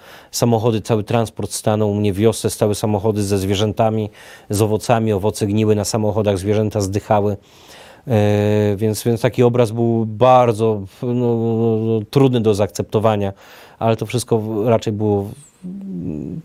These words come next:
na, na tym tle politycznym, walki o, o władzę, o, o przyszłość, o wygląd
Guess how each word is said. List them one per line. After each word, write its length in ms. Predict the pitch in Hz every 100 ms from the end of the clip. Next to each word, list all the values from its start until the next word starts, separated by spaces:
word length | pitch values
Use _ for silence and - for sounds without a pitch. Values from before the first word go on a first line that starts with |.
| _ 175 - -
na, 220 | 123 113
na 160 | 110 107
tym 200 | - 107
tle 140 | 120
politycznym, 800 | 113 113 104 - 113 - 95 87 - - - -
walki 460 | 101 110 107 - 104
o, 180 | 101
o 140 | - 104
władzę, 500 | 104 104 104 - 98
o, 80 | 95
o 640 | 95 95 95 92 92 90 101 185 190 - -
przyszłość, 500 | - 123 107 107 -
o 60 | 95
wygląd 420 | 107 107 101